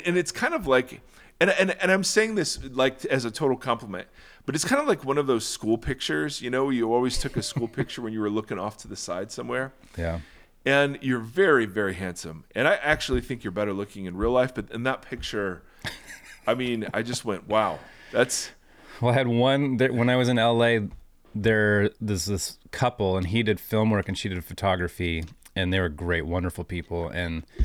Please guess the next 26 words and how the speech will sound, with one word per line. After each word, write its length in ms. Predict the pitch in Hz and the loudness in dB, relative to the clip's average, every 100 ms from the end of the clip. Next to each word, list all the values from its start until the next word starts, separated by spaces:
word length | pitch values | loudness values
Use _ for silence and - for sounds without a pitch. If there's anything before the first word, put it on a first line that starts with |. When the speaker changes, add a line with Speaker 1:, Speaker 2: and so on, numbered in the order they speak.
| - - | -2 -2
Speaker 2:
they 120 | 107 | -2
came 180 | - 113 | 0 2
to 40 | |
one 80 | 104 | 2
of 40 | 101 | 2
my 100 | 90 | 0
shows, 420 | - 117 110 98 | 2 4 4 2
and 80 | 98 | 0
they're 80 | |
just 80 | 90 | -2
like, 80 | 95 | -2
"We 80 | 117 | 0
really 140 | 131 139 | 4 4
like 200 | 131 120 | 2 2
your 80 | 107 | 2
music. 340 | 120 117 107 | 4 4 2
We'd, 380 | 107 95 - - _ - | 0 -4 -6 -18 _ -4
I'd 160 | 101 | -2
love 220 | 101 110 | 2 2
to 60 | 104 | 0
do 160 | 95 101 | 0 -2
a 40 | |
photo 340 | - 110 104 98 | 0 0 2 0
shoot 260 | - 101 | -2 -4
for 100 | - 85 | -6 -8
free." 380 | - 95 73 | -2 0 -2